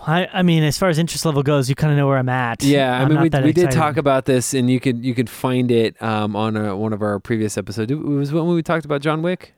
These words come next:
Speaker 1: Yeah, I think it was John Wick, and I think we, we included in the title sneak preview.
Speaker 2: Yeah,
Speaker 1: You can
Speaker 2: sneak
Speaker 1: go back
Speaker 2: preview,
Speaker 1: and
Speaker 2: that's
Speaker 1: look,
Speaker 2: right. So you
Speaker 1: yeah.
Speaker 2: can go find that. But, um,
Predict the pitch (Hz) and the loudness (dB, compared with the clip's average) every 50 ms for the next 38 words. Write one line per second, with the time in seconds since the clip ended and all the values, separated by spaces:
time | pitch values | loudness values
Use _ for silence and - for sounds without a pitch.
0 | _ _ - - 147 135 143 143 139 135 - 151 139 123 143 135 135 135 117 - | _ _ -16 -10 -6 -4 -2 -2 -2 -4 -2 -2 -2 -2 0 0 0 0 0 0
1 | - 135 131 127 123 127 131 127 123 - - 135 143 139 - 175 147 160 160 143 | 0 0 0 2 2 2 2 2 0 -2 0 0 0 0 0 -2 0 0 0 -2
2 | - - - 143 139 139 127 - - 147 135 131 127 120 - - 127 120 117 107 | -2 -4 0 2 2 2 0 0 -2 0 0 0 0 -2 -4 -6 -4 -4 -4 -4
3 | - - 123 113 - - - 123 117 113 120 120 120 120 117 110 107 107 135 123 | -4 -6 -8 -6 -8 -8 -6 -6 -4 -2 0 2 2 2 2 0 -2 -2 -2 -2
4 | 127 113 110 113 107 107 107 107 113 113 110 98 98 120 123 123 117 117 117 110 | -2 -2 0 -2 -2 0 0 -2 -2 -2 -4 -2 0 0 0 0 0 0 -2 -2
5 | - - 120 113 113 110 107 104 - _ - 120 123 127 131 123 123 - - 127 | -2 -2 -4 -2 -2 -2 -4 -4 -6 _ -14 -10 -2 0 2 2 2 0 0 0
6 | 123 123 120 117 117 110 | 0 0 0 0 -2 -4